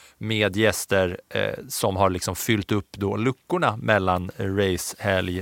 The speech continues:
och, eh, inte racehelg. Eh, sådär. Så, så nu är det första gången på länge vi gör ett avsnitt här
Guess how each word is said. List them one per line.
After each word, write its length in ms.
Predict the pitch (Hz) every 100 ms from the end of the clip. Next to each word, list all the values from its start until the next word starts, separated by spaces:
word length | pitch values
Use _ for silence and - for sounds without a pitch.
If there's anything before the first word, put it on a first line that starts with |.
| -
och, 300 | 95 87 -
eh, 200 | 98 107
inte 220 | 107 92
racehelg. 520 | 120 104 - 92 92 101 - - - - - -
Eh, 360 | 95 90 104
sådär. 420 | - 104 95 90 - - -
Så, 340 | - 135 135 131
så 540 | 127 - 139 131 127 123
nu 220 | 127 156
är 40 |
det 60 | 214
första 200 | 233 202
gången 160 | 165 135
på 80 |
länge 580 | 143 170 160 143 151 208
vi 100 | 214
gör 200 | 208 147
ett 120 | 131 151
avsnitt 420 | 131 101 127 117
här 300 | 104 98